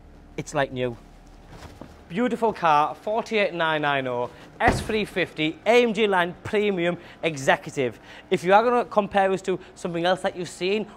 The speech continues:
without half the spec, without this and without that, then at least call me and let me know if you've seen one that's similar, 'cause this is a one-off.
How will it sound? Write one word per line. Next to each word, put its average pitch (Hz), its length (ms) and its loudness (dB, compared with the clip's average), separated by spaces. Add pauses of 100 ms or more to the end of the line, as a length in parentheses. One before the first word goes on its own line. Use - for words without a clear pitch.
without 160 280 2
half 170 320 -2
the 175 100 -6
spec, - 420 -8 (280)
without 147 340 0
this 180 240 -4
and 151 100 -6
without 147 320 2
that, 175 260 -2 (340)
then 185 180 -12 (300)
at 196 80 -4
least 233 160 -4
call 185 200 2
me 185 120 0
and 170 100 0
let 175 140 -2
me 165 80 -4
know 165 80 2
if 156 80 -2
you've 143 100 -8
seen 170 220 -2
one 160 100 -2
that's - 140 -4
similar, 123 440 -2 (360)
'cause 143 160 -6
this 185 260 0
is 143 360 0 (300)
a 147 60 -4
one-off. 139 560 0